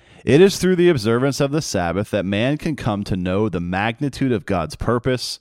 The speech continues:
for human life, to be born again as a spirit being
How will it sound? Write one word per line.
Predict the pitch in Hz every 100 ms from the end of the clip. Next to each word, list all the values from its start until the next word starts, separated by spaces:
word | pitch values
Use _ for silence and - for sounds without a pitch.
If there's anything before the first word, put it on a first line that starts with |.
| _
for | - 87 78
human | - 110 120 127 107
life, | 101 92 - - _ _ _ _ _ _ -
to | 107
be | 101
born | 92 - 104 131 147 143
again | 107 92 101 104 120 78 - - _ _
as | 85 90 82
a |
spirit | - - 98 120 139 110
being | 110 87 65